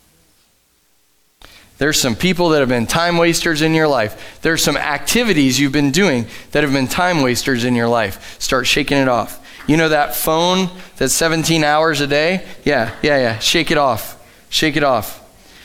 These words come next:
"Assuredly, I say to you, it will be more tolerable for the land of Sodom and Gomorrah in the day of judgment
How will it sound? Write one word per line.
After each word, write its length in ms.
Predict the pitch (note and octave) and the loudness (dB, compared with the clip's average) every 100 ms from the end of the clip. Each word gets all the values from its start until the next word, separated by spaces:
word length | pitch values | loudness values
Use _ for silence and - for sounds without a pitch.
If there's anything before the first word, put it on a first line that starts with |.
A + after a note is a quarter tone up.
| - - | -14 -4
"Assuredly, 640 | D3+ - A#3 B3+ A3+ A3 | -2 2 2 2 2 0
I 80 | G3 | 0
say 260 | F3 G#3 G#3+ | 0 0 2
to 80 | F3+ | 2
you, 260 | D3+ F3 | 2 2
it 80 | A3 | 2
will 140 | A#3+ | 2
be 140 | G#3 A3 | 2 2
more 220 | G3+ G3+ | 4 2
tolerable 680 | - G#3 B3+ G3+ D3 C#3+ D#3+ | 2 2 2 2 2 0 0
for 200 | D#3+ D3 | 0 0
the 140 | C3+ | 2
land 380 | C3+ E3 G#3 F3+ | 2 2 2 2
of 100 | B2 | 0
Sodom 380 | - E3 F3+ F3+ | 0 2 2 2
and 100 | F3 | 2
Gomorrah 440 | D#3 C#3 C#3 C#3+ | 2 2 2 2
in 160 | C3+ B2+ | 2 2
the 60 | |
day 220 | A2 C3+ | 2 2
of 140 | F3+ D#3 | 0 0
judgment 500 | C3 A#2+ A2+ B2 | 0 0 0 -4